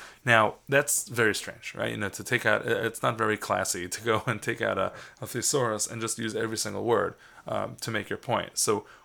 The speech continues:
what does that mean? And by the way, Sephardim ha-, have even more words in that paragraph. So what does that mean? So I believe what it means is, the chovah, the obligation of a Yitzur,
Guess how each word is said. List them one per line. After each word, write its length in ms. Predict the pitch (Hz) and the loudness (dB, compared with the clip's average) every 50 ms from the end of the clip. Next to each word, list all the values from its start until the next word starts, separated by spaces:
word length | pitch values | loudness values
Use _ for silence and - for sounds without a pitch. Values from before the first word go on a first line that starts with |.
| _ - | _ -6
what 180 | 139 143 143 | -2 -2 0
does 160 | - 156 131 110 | 2 2 2 4
that 200 | 117 110 101 117 | 4 2 2 2
mean? 460 | 117 110 120 123 117 101 80 76 - - | -2 -4 -2 -2 -2 -2 -4 -8 -12 -12
And 200 | - 110 101 98 | -10 -8 -6 -2
by 100 | 104 104 | 0 0
the 80 | 107 104 | 2 2
way, 80 | 95 87 | 0 0
Sephardim 460 | - - - 107 104 107 107 104 101 | 0 0 2 2 2 2 2 0 -4
ha-, 260 | 101 101 101 - - | -4 -6 -6 -6 -6
have 140 | - 113 104 | -4 -2 -2
even 220 | 107 98 98 98 98 | -2 -2 -4 -4 -2
more 240 | 110 131 139 123 | 0 2 2 2
words 260 | 101 90 82 78 80 95 | 2 2 0 -2 -4 -6
in 60 | 85 | -8
that 160 | 87 87 - | -10 -10 -8
paragraph. 480 | - 95 90 90 - 62 - - - - - - - - - | -6 -6 -6 -6 -6 -8 -8 -8 -12 -18 -20 -20 -16 -8 -2
So 140 | - - 120 | 0 2 4
what 100 | 127 156 | 4 4
does 140 | 180 147 | 4 4
that 180 | 143 139 120 120 | 2 2 2 0
mean? 380 | 113 107 101 101 113 135 139 - _ _ _ _ _ _ | -2 -4 -4 -4 -4 -4 -6 -10 _ _ _ _ _ _
So 140 | - - 123 | -8 -4 -2
I 40 | 120 | -2
believe 240 | 113 127 151 175 - | 0 4 4 6 6
what 100 | 131 120 | 6 4
it 40 | 117 | 4
means 300 | 120 135 135 120 107 123 | 4 4 2 4 4 4
is, 380 | 131 123 98 98 98 - - - - - - - - _ - | 4 4 4 2 0 -2 -4 -4 -8 -20 -20 -20 -20 _ -10
the 180 | 139 127 123 120 | -6 -4 -4 -4
chovah, 640 | - - - - 131 123 113 117 147 156 127 117 - - | -2 -4 -2 0 2 2 6 10 10 10 10 8 2 -4
the 140 | - 127 120 | -4 0 0
obligation 640 | 113 110 113 117 113 123 135 147 139 - - - - - | 0 0 0 -2 -2 0 2 2 2 2 0 -2 -4 -6
of 160 | 107 107 104 | -6 -4 -2
a 40 | 104 | -2
Yitzur, 560 | 104 104 - - - - 143 135 107 85 | -4 -2 0 2 2 2 4 2 0 -2